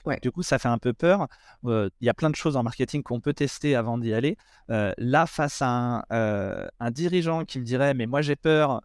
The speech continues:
Speaker 2: euh, ce que je veux, c'est des leads, ce que je veux, c'est du business, qu'est-ce que tu fais à me raconter des histoires ? » Comment on fait pour le convaincre ? Comment on fait pour, euh,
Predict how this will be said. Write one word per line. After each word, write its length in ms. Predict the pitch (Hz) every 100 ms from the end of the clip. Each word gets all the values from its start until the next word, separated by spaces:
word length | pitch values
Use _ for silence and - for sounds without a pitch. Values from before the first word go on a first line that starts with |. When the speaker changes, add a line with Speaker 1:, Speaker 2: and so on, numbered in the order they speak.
| -
Speaker 2:
euh, 180 | 107
ce 100 | 104
que 80 | -
je 120 | 135
veux, 240 | 139 165 160
c'est 180 | - 131
des 100 | 151
leads, 260 | 170 160
ce 200 | - -
que 160 | - 139
je 40 |
veux, 180 | 139 156
c'est 160 | 143 123
du 120 | 131
business, 500 | 131 127 143 175 -
qu'est-ce 200 | - -
que 80 | -
tu 140 | -
fais 120 | -
à 60 | 147
me 80 | 127
raconter 340 | 123 123 123
des 220 | 117 110
histoires ? » 320 | 110 - 190 -
Comment 240 | 160 165
on 40 |
fait 200 | - 160
pour 140 | 170 107
le 40 |
convaincre ? 400 | - 123 143 170 - _ _ _ -
Comment 220 | 135 165
on 60 |
fait 160 | 156 170
pour, 280 | - 123 120
euh, 180 | 110